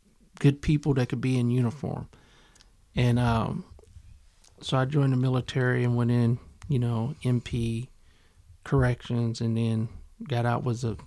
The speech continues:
local cop in Leavenworth for a little less than a year, then went back into federal corrections. But like you said, it was, my passion came from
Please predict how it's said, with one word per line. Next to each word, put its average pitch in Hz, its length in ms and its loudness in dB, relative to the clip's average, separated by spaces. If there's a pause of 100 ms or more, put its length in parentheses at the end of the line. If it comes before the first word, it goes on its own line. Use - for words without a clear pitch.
local 127 440 0
cop 117 440 -2
in 120 100 -2
Leavenworth 120 500 0
for 117 220 -6
a 120 40 -4
little 123 320 -2
less 120 200 -4
than 113 180 -2
a 113 40 -2
year, 120 400 -2
then 113 200 -4
went 120 180 -4
back - 220 -6
into 113 240 -4
federal 117 380 -6
corrections. - 600 -10 (720)
But 139 340 4 (840)
like 135 240 0
you 147 80 4
said, 135 320 4
it 135 60 2
was, 127 340 0 (800)
my 123 280 2
passion 170 480 4
came 147 380 4
from 131 540 0